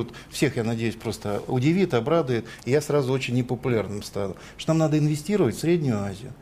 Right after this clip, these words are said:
надо развивать там промышленность, нам надо восстанавливать новую большую страну, понимаете? Без этого Евразийский союз,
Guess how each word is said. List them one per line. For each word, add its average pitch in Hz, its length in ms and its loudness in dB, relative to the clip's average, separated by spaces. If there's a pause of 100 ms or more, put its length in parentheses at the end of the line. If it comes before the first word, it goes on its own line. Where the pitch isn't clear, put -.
(140)
надо 143 200 2
развивать 190 300 2
там 151 200 0
промышленность, 107 680 -2 (220)
нам 143 140 2
надо 170 180 4
восстанавливать 170 600 2
новую 151 320 2
большую 110 400 -2
страну, 123 480 -2
понимаете? 185 440 0 (220)
Без 143 200 4
этого 196 240 4
Евразийский 185 580 4
союз, 127 380 0